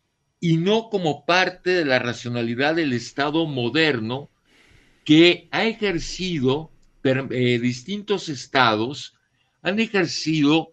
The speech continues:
procesos de selección, estigmatización y destrucción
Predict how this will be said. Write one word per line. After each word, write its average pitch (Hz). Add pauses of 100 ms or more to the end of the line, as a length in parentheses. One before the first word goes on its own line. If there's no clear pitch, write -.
(280)
procesos 196
de 160
selección, 143
estigmatización 127 (400)
y 131
destrucción 185